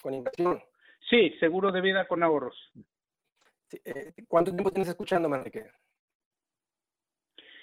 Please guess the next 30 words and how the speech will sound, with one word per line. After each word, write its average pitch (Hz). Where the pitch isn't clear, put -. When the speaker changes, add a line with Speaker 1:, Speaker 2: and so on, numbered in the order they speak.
Speaker 2:
Eh, 226
te 254
he 277
escuchado 269
hace 220
como 226
dos 233
años, 233
empecé 208
a -
escucharte, 220
Speaker 1:
Ok. 196
Speaker 2:
pero 202
no 214
tan 208
seguido. 208
A 175
veces 196
duro 202
uno, 196
una 190
temporadita 185
escuchándote, 233
a 180
veces, 180
a 170
veces 175
no, 226
porque -
escucho, 180